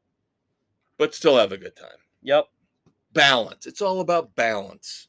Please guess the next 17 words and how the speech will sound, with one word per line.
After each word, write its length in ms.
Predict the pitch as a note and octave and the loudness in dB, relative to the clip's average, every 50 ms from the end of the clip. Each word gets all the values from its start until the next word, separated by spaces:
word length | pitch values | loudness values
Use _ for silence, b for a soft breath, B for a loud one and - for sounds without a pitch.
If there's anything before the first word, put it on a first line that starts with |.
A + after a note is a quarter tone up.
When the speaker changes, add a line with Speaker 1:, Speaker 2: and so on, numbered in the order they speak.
| _ _ - | _ _ -20
Speaker 2:
If 220 | - - _ - | -20 -20 _ -6
you 220 | D#3 D3+ C3 A#2 A2+ A2 _ | -4 -4 -4 -6 -10 _ _
do 360 | - D#3 F3+ G#3 A3+ A#3+ A#3+ | -8 -6 -2 -2 0 -2 -2
party, 760 | - - - - G#3 G#3 G#3+ A3 G#3+ A3 A3 A3+ A3+ A3+ - _ _ _ _ _ _ _ _ _ _ _ _ _ _ _ _ _ _ _ _ _ _ _ | -4 -4 2 4 6 6 6 4 2 -2 -4 -8 -10 -12 -16 _ _ _ _ _ _ _ _ _ _ _ _ _ _ _ _ _ _ _ _ _ _ _
use 600 | B2+ A#2 A#2+ B2 C#3 D#3+ E3+ E3+ E3+ D#3+ C3 C#3+ | -20 -16 -10 -6 -2 0 0 2 2 0 0 0
an 220 | D#3 D#3 D3 D3 - - | 0 0 0 -2 -4 -2
Uber, 600 | C3 C3+ C#3 C3+ A#2+ B2+ C3+ C3+ C3+ C3+ C3 - _ _ _ _ _ _ _ _ | -2 0 0 0 0 0 0 2 0 0 -2 -8 _ _ _ _ _ _ _ _
use 360 | - C#3 D#3 E3 E3 D#3 D#3 | 0 2 4 4 4 4 2
a 40 | D#3 | 2
Lyft, 640 | D#3 C#3+ B2+ A#2 B2 C3 C3 C#3 C#3 C#3 - - - | 2 2 2 2 4 6 6 6 6 4 0 -6 -14
call 380 | - - C3+ C3 C3+ C#3 C#3+ C#3+ | -4 2 4 6 6 6 6 4
a 80 | C3+ | 2
cab, 580 | - - - B2 A#2+ B2 B2 B2 B2 B2 A#2 - _ _ _ _ _ _ _ _ - | 0 -4 -4 -2 0 0 2 2 2 0 -2 -4 _ _ _ _ _ _ _ _ 2
have 240 | C#3 D3+ D#3 D3+ D#3 | 4 4 4 4 0
a 40 | |
designated 920 | D3+ A#2 B2+ C3+ C#3 C3+ B2+ C#3 C3+ A2+ A#2+ B2 B2 A#2+ A#2+ A#2+ A#2 G2+ F#2 | -4 -2 2 2 2 2 0 -4 -10 -8 -6 -4 -2 -2 -2 -4 -8 -10 -12
driver. 640 | - A2 A2 G2+ G2 F#2+ F#2 F#2 F#2+ F#2 F2 - | -10 -6 -4 -2 -2 -4 -6 -8 -12 -16 -16 -16